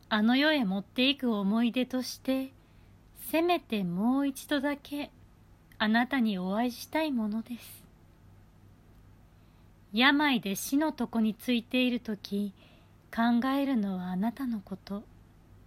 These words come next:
心残りを歌に託して、思い人に送ったそうです。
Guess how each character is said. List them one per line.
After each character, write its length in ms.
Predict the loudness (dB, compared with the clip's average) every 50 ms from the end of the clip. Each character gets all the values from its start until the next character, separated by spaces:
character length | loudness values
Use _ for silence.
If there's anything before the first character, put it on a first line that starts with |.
| -20 -20 -20 -20 -20 -20 -20 -20 -20 -20 -20 -12
心 420 | -10 -8 -2 0 2 2 4 4 4
残 280 | 4 2 2 0 -2
り 160 | 0 0 -2
を 100 | -2 -2
歌 220 | -4 -4 -4 -2 0
に 120 | 0 0
託 340 | -2 -4 -8 -8 -6 -6 -6
し 180 | -6 -8 -8 -6
て、 240 | -4 -4 -4 -4 -6 -10 -20 -20 -20 -20 -20 -20 -6 -2
思 280 | 2 4 4 4 4 4
い 60 | 2
人 260 | 0 0 0 0 0
に 140 | 0 -2 -2
送 280 | -6 -10 -6 -4 -4
っ 20 | -4
た 240 | -4 -6 -8 -8 -8
そ 220 | -8 -8 -8 -8
う 40 | -8
で 140 | -10 -12 -14
す。 240 | -14 -16 -18 -18